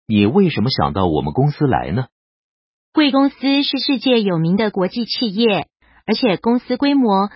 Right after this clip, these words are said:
Speaker 2: 也比我以前的公司大得多。我相信在你们公司工作，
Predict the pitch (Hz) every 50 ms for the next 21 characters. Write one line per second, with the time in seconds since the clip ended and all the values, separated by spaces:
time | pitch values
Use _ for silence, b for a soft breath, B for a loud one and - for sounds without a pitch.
0 | B B B - 269 - 294 269 240 262 277 285 254 185 - - - 180 185 208
1 | 208 226 226 240 247 - - 220 233 233 233 - 311 285 220 185 156 - - 214
2 | 214 214 220 220 233 _ _ _ _ _ _ _ _ _ - 170 - - 233 247
3 | 233 - 254 247 233 220 202 254 240 220 196 165 165 170 - 208 226 226 - -
4 | 220 - 233 233 247 - - 247 214 175 151